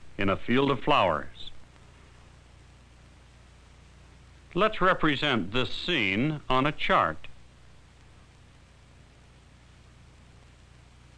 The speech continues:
Here is his nest in the tree. The hummingbird collects nectar from the flowers here and there around his nest.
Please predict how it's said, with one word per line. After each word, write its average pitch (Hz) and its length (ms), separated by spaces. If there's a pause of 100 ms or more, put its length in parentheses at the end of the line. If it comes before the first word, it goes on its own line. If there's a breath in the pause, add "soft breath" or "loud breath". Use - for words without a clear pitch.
(480)
Here 117 280
is 156 140
his 156 180
nest 147 480
in 101 120
the 110 80
tree. 110 440 (4000)
The 117 100
hummingbird 104 720
collects 170 400
nectar 170 520
from 117 240
the 135 80
flowers 90 600
here 127 220
and 98 160
there 107 400
around 135 400
his 135 220
nest. 113 400